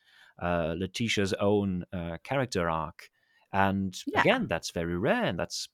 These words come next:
Speaker 1: pretty engaging. And there's
Speaker 2: It
Speaker 1: the,
Speaker 2: is.
Speaker 1: yeah, there's this idea to me, and it happened in Cagliostro, it happened with, uh, Lupin the Third Part Five.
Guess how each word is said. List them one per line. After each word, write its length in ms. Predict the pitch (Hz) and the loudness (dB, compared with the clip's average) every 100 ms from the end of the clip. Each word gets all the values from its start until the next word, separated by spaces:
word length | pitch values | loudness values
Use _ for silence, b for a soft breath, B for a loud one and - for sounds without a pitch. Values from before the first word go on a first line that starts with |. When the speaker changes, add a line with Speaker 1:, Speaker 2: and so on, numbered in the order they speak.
| - | -10
Speaker 1:
pretty 220 | 90 - | -8 -4
engaging. 680 | 98 98 123 208 98 80 80 b b b b b | -4 0 0 0 -2 -4 -8 b b b b b
And 280 | 90 196 180 | 0 2 2
there's 200 | 113 262 | 4 4
Speaker 2:
It 80 | |
Speaker 1:
the, 220 | 311 285 - | 4 4 2
Speaker 2:
is. 200 | 165 - | -2 -2
Speaker 1:
yeah, 280 | 202 220 127 | -2 -4 -6
there's 160 | 101 - | -8 -4
this 160 | 107 | 0
idea 600 | 104 101 107 120 135 120 - b b b b - | 0 0 2 4 4 2 -4 b b b b 0
to 80 | 127 | 2
me, 500 | 147 180 107 92 - - - | 4 4 2 -2 -6 -14 -4
and 160 | 101 104 | -2 -2
it 60 | |
happened 640 | 98 120 120 110 101 98 - _ | 0 -2 -2 -2 -4 -4 -8 _
in 200 | 101 92 90 | -4 -4 -4
Cagliostro, 1000 | 98 95 98 113 - - 101 101 104 101 | -4 0 2 2 0 -4 -2 0 0 -2
it 100 | 90 | -4
happened 560 | - 90 - 92 92 87 | -6 -8 -2 -2 -2 -4
with, 520 | 90 90 87 85 90 | -2 -2 -4 -6 -4
uh, 380 | 85 85 85 85 | -2 0 0 -2
Lupin 360 | 92 90 90 | -4 -4 -4
the 80 | 90 | -6
Third 280 | - 90 - | -4 -6 -4
Part 280 | 85 85 - | -4 -6 -6
Five. 580 | - 127 104 98 90 | 0 2 4 2 -2